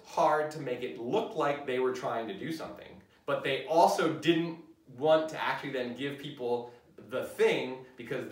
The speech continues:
then that would have been a target on their own backs, right? Whatever the replace would have been, would have then been something to,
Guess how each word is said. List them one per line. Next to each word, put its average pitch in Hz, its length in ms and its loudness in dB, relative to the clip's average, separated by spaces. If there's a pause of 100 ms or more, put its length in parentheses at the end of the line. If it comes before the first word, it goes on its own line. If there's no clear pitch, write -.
then 151 300 6
that 131 260 2
would 127 80 -4
have 123 140 -6
been 117 120 -4
a 101 100 -8
target 101 300 -6
on 92 100 -8
their 90 100 -10
own 90 140 -10
backs, - 380 -14
right? 104 180 -6 (260)
Whatever 160 360 6
the 175 160 2
replace 143 540 -2
would 131 120 -2
have 123 160 -4
been, 131 320 -4 (240)
would 151 120 0
have 160 140 2
then 165 260 4
been 196 160 4
something 151 380 -4
to, 127 280 -8